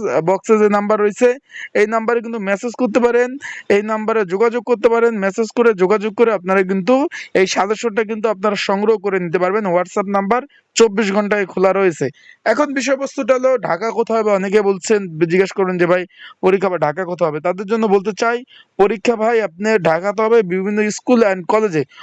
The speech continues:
অন্তত, উম, দশ থেকে, আহ, এক সপ্তাহ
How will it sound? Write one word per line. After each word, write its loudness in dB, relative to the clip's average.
অন্তত, 2
উম, 2
দশ 0
থেকে, 2
আহ, 2
এক 0
সপ্তাহ 0